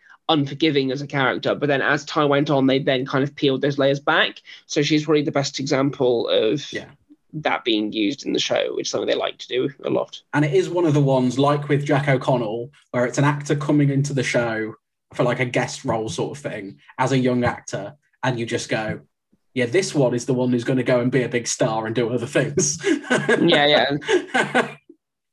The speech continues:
Speaker 2: Um, I don't know what I'm gonna use as the play-out song. I might use Hometown Glory. There are a couple of, like, moody ballads, which are okay.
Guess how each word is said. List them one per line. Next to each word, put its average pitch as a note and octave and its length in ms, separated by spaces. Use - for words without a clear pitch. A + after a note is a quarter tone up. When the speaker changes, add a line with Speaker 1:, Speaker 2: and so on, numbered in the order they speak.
Speaker 2:
Um, D3 280
I D#3 120
don't B3+ 200
know F3+ 60
what G#3 160
I'm C#3+ 80
gonna A#2+ 140
use A2+ 120
as A#2 40
the A2+ 80
play-out A2+ 240
song. C#3 120
I D3 80
might E3+ 200
use D3 120
Hometown C#3 400
Glory. C3 460
There E3 100
are F#3+ 60
a F#3+ 40
couple - 260
of, F3 100
like, E3 200
moody D3+ 360
ballads, C#3+ 520
which C#3+ 200
are C#3 160
okay. C3 600